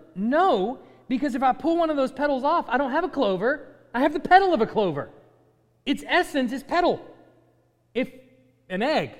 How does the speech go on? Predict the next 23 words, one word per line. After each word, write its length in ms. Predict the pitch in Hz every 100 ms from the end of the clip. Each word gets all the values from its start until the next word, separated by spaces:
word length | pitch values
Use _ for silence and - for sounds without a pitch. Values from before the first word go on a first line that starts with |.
| - _
you 80 | 151
got 100 | 185
the 60 | 147
shell, 540 | - 190 165 170 196
you 80 | 156
got 120 | 165
the, 220 | 143 127 131 -
the 100 | 123
white, 380 | 113 151 196 143
and 100 | 143
you 40 |
got 120 | 143
the 80 | 127
yolk. 500 | 123 220 269 - - - _ _
Well, 100 | 220
that's 180 | 277 320
not 120 | 339
an 100 | 277
illustration 460 | 269 269 285 277 269
of 80 | 233
the 60 |
Trinity 240 | - 302 277
either, 320 | 294 370 320